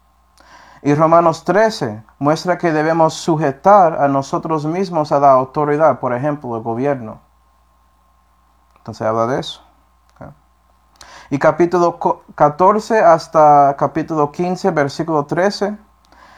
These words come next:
tiene que ver con Pablo considerando a los débiles. ¿Cómo debemos ser como cristianos cuando estamos trabajando con otros cristianos que son débiles en la fe o tienen debilidades con otras cosas? Por ejemplo,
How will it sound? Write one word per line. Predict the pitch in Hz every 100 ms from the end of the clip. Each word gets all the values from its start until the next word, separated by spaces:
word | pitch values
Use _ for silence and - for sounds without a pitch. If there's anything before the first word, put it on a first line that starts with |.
| _
tiene | - 160 165
que | 165
ver | 170 175
con | - 156 151
Pablo | 170 185 196
considerando | 180 160 175 156 143 160 180 175
a |
los | 151 131
débiles. | 143 160 143 110 -
¿Cómo | 156 170 175
debemos | 170 170 180 165 160
ser | - 185
como | 160 156 151
cristianos | 151 147 - 170 170 156
cuando | 147 143
estamos | 156 151 156 - - _
trabajando | 147 143 143 170 170 160
con | 180
otros | 185 196 185 165
cristianos | - 147 151 147 143
que | 143
son | 151 135
débiles | 131 151 156 135 143
en | 120
la | -
fe | - 180 120 - _ _ _
o | 127 123
tienen | 143 147 147
debilidades | 143 151 147 151 160 151
con | 147
otras | 135 135 135 -
cosas? | 175 156 123
Por | - 127
ejemplo, | 131 156 156 120 117